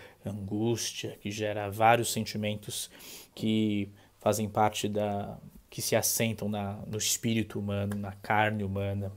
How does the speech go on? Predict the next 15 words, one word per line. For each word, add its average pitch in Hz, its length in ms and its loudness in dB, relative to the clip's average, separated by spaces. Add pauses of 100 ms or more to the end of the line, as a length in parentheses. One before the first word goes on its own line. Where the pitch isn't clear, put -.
(120)
na 107 120 -8
nossa 104 240 -8
forma 98 400 -4
de 95 100 -8
viver. 95 400 -6 (800)
Por 113 120 0
isso 110 120 0
que - 60 0
a 117 40 4
gente 107 160 -2
se - 80 2
encontra. 107 480 -6 (920)
É, 120 440 6 (920)
o - 80 -8
capitalismo, 113 920 4